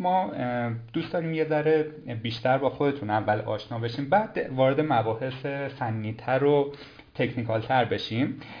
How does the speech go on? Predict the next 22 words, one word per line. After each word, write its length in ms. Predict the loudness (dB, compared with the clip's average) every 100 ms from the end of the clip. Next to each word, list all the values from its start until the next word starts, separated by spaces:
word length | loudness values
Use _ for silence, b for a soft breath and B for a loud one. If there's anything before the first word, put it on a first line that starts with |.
| B -4
اه، 300 | -2 -2 -6 -4
یک 200 | 0 0 -2 -12 -20 _
معرفی 600 | 0 4 4 2 -2 0
از 80 | -2
خودتون 420 | -2 -4 -6 -2
برامون 320 | 2 2 2 0
بگید، 460 | 0 0 -2 -4 -12
ورودتون 540 | -2 0 2 0 -2 -4
به 80 | -4
دنیای 340 | -4 -4 -2
برنامه‌نویسی 760 | 0 -2 -4 -4 -4 -4 -6 -10
چی 160 | -8
جوری 200 | -6 -6
بوده، 280 | -4 -2 -2
چه 180 | -4 -4
تجربیات 880 | 0 0 -2 -4 -2 -2 0 0 -2 B B B 0
آکادمیک، 840 | 2 4 2 2 2 2 0 -2 -4
غیر 240 | -2 0
آکادمیک 680 | 0 0 -2 -2 -2 -2 0
و 100 | -2
کاری 420 | -2 0 2 2
داشتید. 440 | -2 -2 -2 -4